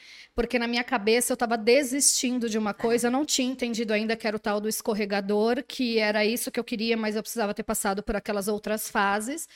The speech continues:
Speaker 1: porque foi assim que eu entrei no mercado.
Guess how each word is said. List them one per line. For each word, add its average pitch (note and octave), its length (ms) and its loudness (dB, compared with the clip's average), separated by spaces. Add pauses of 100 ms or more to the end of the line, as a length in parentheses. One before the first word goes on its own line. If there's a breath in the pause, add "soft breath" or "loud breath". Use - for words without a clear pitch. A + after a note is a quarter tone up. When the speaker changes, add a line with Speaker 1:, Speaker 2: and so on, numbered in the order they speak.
(480 loud breath)
Speaker 1:
porque A#3 220 0
foi A3 160 0
assim A#3 220 -2
que A3+ 80 -2
eu G#3+ 100 2
entrei G#3 260 0
no G3+ 60 -2
mercado. G#3 680 -2